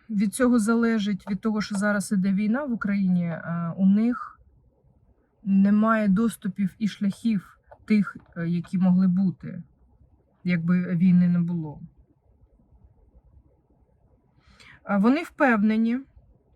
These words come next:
китайці, хто має вплив, е, на події в Китаї і не тільки, що починаючи з наступного тепла, е, наступне тепло — це у нас весна наступного двадцять шостого року,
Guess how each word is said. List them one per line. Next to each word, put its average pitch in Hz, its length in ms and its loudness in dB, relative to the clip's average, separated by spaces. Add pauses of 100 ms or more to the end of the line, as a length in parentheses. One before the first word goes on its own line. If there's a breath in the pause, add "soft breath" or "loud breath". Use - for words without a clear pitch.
(580)
китайці, 202 720 -2 (140)
хто - 220 -6
має 185 260 2
вплив, 190 640 -4 (920 soft breath)
е, 180 60 -8 (360)
на 190 200 4
події 190 500 2
в 165 80 -6
Китаї 185 540 -2
і 190 40 2
не 196 140 4
тільки, 190 560 -4 (640 soft breath)
що - 260 -6
починаючи 240 680 -2
з 202 60 0
наступного 220 760 0
тепла, 190 640 -2 (300)
е, 175 100 -8
наступне 190 500 0
тепло — 190 480 -4
це 180 220 -6
у 175 60 -2
нас 170 280 -4
весна 185 380 0
наступного 165 560 -4
двадцять 175 560 -6
шостого 180 460 -4
року, 175 460 -10